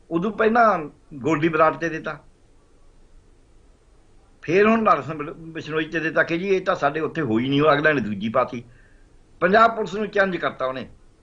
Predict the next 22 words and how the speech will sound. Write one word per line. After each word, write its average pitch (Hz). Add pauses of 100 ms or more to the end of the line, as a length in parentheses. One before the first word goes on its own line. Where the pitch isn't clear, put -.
(340)
ਪੰਜਾਬ 233
ਦੀ 226
ਜੇਲ੍ਹ 202
'ਚ 202
ਬੈਠੇ 156
ਨੇ 113 (720)
ਪਾ 135
ਕੇ, 107 (640)
ਕੋਈ 135
ਜਵਾਬ 147
ਦਿੱਤਾ? 170 (960)
ਕੋਈ 151
ਪੁੱਛਿਆ 170
ਇਹ 220
ਕਿਵੇਂ 190
ਹੋਇਆ? 165 (1700)
ਇਹ 311
ਜਿਹੜਾ 226
ਸਾਨੂੰ 214
ਜਿਹੜਾ 165
ਵਰਤਾਰਾ 156
ਹੈ, 143